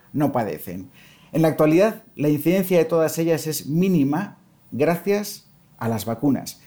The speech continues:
que suponen la medida preventiva más eficaz de todos los tiempos.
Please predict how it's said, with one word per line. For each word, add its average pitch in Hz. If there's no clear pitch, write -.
que 131
suponen 135
la 135
medida 156
preventiva 127
más 165
eficaz 156
de 131
todos 147
los 127
tiempos. -